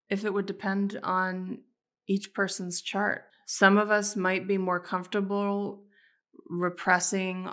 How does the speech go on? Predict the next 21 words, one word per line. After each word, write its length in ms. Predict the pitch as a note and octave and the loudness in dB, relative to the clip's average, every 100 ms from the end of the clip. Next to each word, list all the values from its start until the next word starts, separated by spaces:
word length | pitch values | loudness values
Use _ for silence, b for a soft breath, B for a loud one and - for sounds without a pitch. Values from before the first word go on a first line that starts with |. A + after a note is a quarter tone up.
| - | -2
our 500 | F3 E3+ E3 E3 - - | 0 2 0 -2 -10 -4
five 240 | F3 E3+ | -2 -2
physical 420 | E3+ F3 F3+ F3 E3 | -4 -6 -6 -8 -6
senses, 600 | - D#3+ E3 F#3+ G3 G3 | -4 -4 -2 -2 -2 4
that 260 | E3+ D#3 | 2 2
Taurus 540 | - E3+ D#3+ F3+ F#3 - | -4 -2 0 0 -2 -2
energy. 680 | F#3+ G3 G3 G3+ G#3 G#3+ - _ _ _ _ _ _ _ _ _ | 0 0 0 -2 -2 -4 -12 _ _ _ _ _ _ _ _ _
We 80 | G#3 | -2
might 240 | F3 D3+ - | 2 2 0
feel 140 | F3 | -2
more, 320 | E3+ E3 - - | 0 -2 -4 -6
more, 460 | F#3 F#3 F3+ F3+ | -4 0 2 4
we 80 | G3+ | 2
might 200 | G3+ G3 | 2 0
feel 220 | A3 G3 | 0 0
more 240 | F#3+ F#3 F3+ | 0 2 2
uncomfortable 580 | F3 G3 F#3 G3 F3 | 0 -6 -4 -4 -2
in 240 | E3 E3+ F3 | -2 -2 -4
the 60 | |
physical 500 | F3 F3+ F3 F3 E3+ | -4 -6 -4 -4 -4
realm 580 | E3 F#3 G3 D3+ E3 - | 2 4 4 2 -4 -10